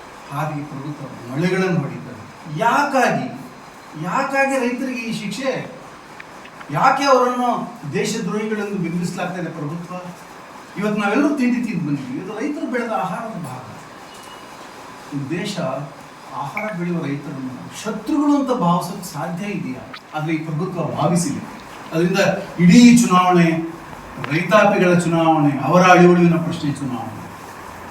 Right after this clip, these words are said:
ಆಗ್ತಾ ಇದೆ. ಯಾಕಂದ್ರೆ ಈ ರೈತರನ್ನು ಸುಲಿಗೆ ಮಾ-, ಸುಲಿಗೆ ಮಾಡಿ, ಬಹಳ ಸಿಂಪಲ್, ಕಾಮನ್ ಮಿನಿಮಮ್ ಪ್ರೈಸ್ ಕೊಡಿ ಸ್ವಾಮಿನಾಥನ್ ಆಯೋಗದ ಒಂದು ಪ್ರಾಮಿಸ್ ಮಾಡಿದ್ದಾರೆ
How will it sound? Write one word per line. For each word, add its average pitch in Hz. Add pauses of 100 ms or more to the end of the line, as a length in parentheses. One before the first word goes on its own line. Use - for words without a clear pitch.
(200)
ಆಗ್ತಾ 139
ಇದೆ. 123
ಯಾಕಂದ್ರೆ 180 (320)
ಈ 139
ರೈತರನ್ನು 208
ಸುಲಿಗೆ 240
ಮಾ-, 151
ಸುಲಿಗೆ 214
ಮಾಡಿ, 175 (600)
ಬಹಳ 311
ಸಿಂಪಲ್, - (680)
ಕಾಮನ್ 240
ಮಿನಿಮಮ್ 226
ಪ್ರೈಸ್ 208
ಕೊಡಿ 208
ಸ್ವಾಮಿನಾಥನ್ 185
ಆಯೋಗದ 175 (500)
ಒಂದು 139 (960)
ಪ್ರಾಮಿಸ್ 143
ಮಾಡಿದ್ದಾರೆ 127